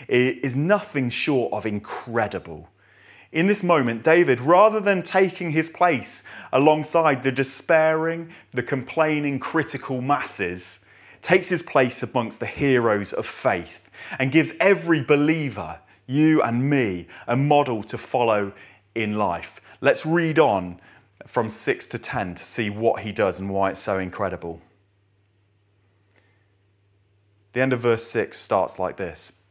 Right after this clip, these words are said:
"But David strengthened himself in the Lord. And David said to Abiathar the priest, the son of Ahimelech, 'Bring me the ephod.' So Abiathar brought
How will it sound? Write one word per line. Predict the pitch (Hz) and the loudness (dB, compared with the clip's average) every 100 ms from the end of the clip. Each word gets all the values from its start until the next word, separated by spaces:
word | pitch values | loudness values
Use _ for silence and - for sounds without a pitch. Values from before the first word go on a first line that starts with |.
| - | -6
"But | 220 117 | -6 -2
David | 170 170 165 104 87 82 - _ _ _ | 2 2 2 -4 -10 -12 -18 _ _ _
strengthened | - - - 127 156 147 - - 92 82 | -18 -16 -14 -2 -2 -2 -8 -14 -12 -14
himself | - 87 - 101 82 80 - - | -16 -16 -12 -12 -12 -14 -20 -16
in | 107 95 90 | -12 -10 -8
the | 92 | -6
Lord. | 92 92 80 76 - - _ _ _ _ _ _ _ _ _ | -4 -4 -4 -10 -20 -20 _ _ _ _ _ _ _ _ _
And | 127 120 | -6 0
David | 156 156 170 156 156 156 | 4 4 4 -2 -4 -6
said | - 143 135 143 - - _ _ | -6 0 0 -2 -10 -20 _ _
to | - | -2
Abiathar | 117 135 135 - 127 127 - | -2 0 -6 -4 -6 -6 -12
the | 120 | -14
priest, | - - 113 - - _ | -8 -4 -4 -6 -16 _
the | - | -12
son | - 143 135 | -2 2 2
of | 127 | 2
Ahimelech, | 127 - 120 - 139 110 98 - - - - - _ | 0 0 -2 -2 -2 -2 -4 -10 -20 -20 -20 -20 _
'Bring | 113 165 202 196 | 2 4 6 4
me | 165 | 2
the | 151 147 156 | 0 -2 -4
ephod.' | 147 - 87 82 - _ _ - _ | -6 -6 -8 -8 -14 _ _ -20 _
So | - 127 117 | -2 2 2
Abiathar | 120 156 - 127 | 2 -4 -2 -4
brought | 101 139 156 165 - - | 0 2 4 4 2 -4